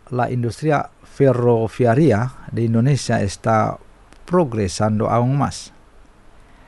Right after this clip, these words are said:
El ministro de Industria, Airlangga Hartarto, declaró que Indonesia es actualmente uno de los mayores actores de la industria de fabricación de equipos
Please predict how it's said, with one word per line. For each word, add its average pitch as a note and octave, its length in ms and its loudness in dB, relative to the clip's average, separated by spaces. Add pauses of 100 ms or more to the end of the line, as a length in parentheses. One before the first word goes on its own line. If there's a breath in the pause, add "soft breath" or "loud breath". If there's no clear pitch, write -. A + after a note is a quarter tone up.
(380 soft breath)
El B2+ 300 0
ministro F#3 680 0
de E3 300 0
Industria, D#3 580 0
Airlangga B2+ 480 -2
Hartarto, C3+ 880 -2
declaró A2+ 640 0 (100)
que A2 140 -4
Indonesia C#3 880 -2 (180)
es C3 360 -6
actualmente B2+ 1040 -2 (680 soft breath)
uno B2 520 2
de A2+ 140 -4
los G#2+ 380 -2
mayores A#2 500 0
actores C3 800 -4
de A#2 120 -6
la A2 200 -4
industria A2 840 -2
de G#2+ 220 -8
fabricación A#2+ 1000 -4
de G#2 280 -8
equipos G#2+ 640 -6